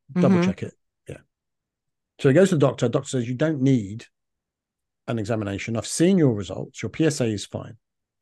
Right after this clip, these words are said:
Speaker 1: And P S A is, like, the least useful prostate diagnostic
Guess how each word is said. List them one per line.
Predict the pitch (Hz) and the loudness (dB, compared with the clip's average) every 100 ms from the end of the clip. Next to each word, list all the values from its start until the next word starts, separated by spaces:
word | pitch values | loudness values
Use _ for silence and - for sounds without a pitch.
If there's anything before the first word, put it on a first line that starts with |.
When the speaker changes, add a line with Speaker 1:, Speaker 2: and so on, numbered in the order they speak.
| _ _ _ _ _ _ _ _ 127 | _ _ _ _ _ _ _ _ -12
Speaker 1:
And | - _ _ _ _ | -12 _ _ _ _
P | - | 4
S | 135 135 | 4 4
A | |
is, | 110 | 2
like, | 113 | 0
the | 113 | 0
least | 113 117 120 - - - _ _ - | 2 4 2 0 -14 -20 _ _ -2
useful | 131 - - 98 95 _ _ _ - | 0 0 -6 -10 -10 _ _ _ -4
prostate | 120 - 107 - _ _ _ _ _ _ - 131 127 123 | -4 -2 -4 -4 _ _ _ _ _ _ -12 -12 -10 -8
diagnostic | 120 113 104 110 101 - | 2 2 4 0 -2 -6